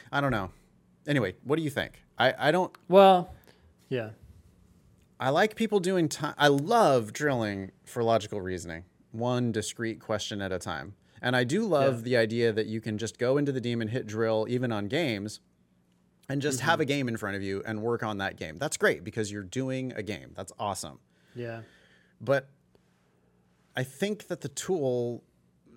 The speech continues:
Speaker 1: steers people into harder games than they probably should be spending the bulk of their time on, right? It's like, to harvest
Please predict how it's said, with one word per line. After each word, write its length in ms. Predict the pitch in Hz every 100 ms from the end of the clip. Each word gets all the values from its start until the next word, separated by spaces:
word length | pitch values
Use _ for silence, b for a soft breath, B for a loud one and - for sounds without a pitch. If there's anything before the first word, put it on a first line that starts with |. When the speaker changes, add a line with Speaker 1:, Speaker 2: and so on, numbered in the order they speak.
| _
Speaker 1:
steers 540 | - - 143 156 156 139
people 380 | - 123 117 107
into 500 | 113 127 120 117 98
harder 580 | - - 139 127 110
games 460 | 92 127 131 113 95
than 200 | 101 98
they 120 | 98
probably 760 | 92 - 120 117 113 92 98 87
should 220 | - 90
be 120 | 95
spending 440 | 90 101 95 92
the 60 | 87
bulk 340 | 80 107 117 107
of 140 | 92
their 160 | 90 85
time 360 | - 113 139
on, 240 | 82 58 60
right? 280 | 80 87 110
It's 240 | 95 -
like, 240 | 117 98 - b b b b b b b b _ _ _ _ _ _ -
to 100 | 139
harvest 640 | - 170 165 156 - -